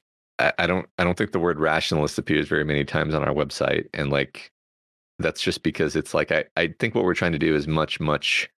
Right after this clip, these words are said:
bigger <laughs> than, uh, people who have read the writings of Eliezer Yudkowsky and found them to be intellectually stimulating. Um, you know, I, I, I, I don't think that there's any reason at all to be limited to, um, that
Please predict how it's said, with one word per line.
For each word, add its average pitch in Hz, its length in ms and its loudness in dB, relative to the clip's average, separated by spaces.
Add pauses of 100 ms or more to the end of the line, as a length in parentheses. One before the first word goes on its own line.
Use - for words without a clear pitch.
(480)
bigger 76 360 0 (120)
<laughs> - 120 -8
than, 73 340 0
uh, 73 260 0 (640)
people 87 320 0
who 80 180 2
have 76 100 -2
read 76 180 2
the 73 80 2
writings 73 400 2
of 71 220 -2
Eliezer 76 400 2
Yudkowsky 71 640 0
and 71 140 -4
found 71 240 -2
them 71 120 0
to - 100 -8
be 80 100 2
intellectually 78 440 0
stimulating. 73 600 0 (480)
Um, 76 460 -2 (460)
you 87 80 2
know, 73 280 -2 (140)
I, 69 180 2
I, 78 200 0
I, 78 140 0 (680)
I - 60 2
don't 76 220 0 (240)
think - 320 -6
that - 120 -16
there's 73 180 2
any 73 160 0
reason 73 280 2
at 69 80 0
all 71 180 2
to - 80 -16
be - 100 -4
limited 73 540 0 (100)
to, - 440 0
um, - 320 -2
that 80 200 0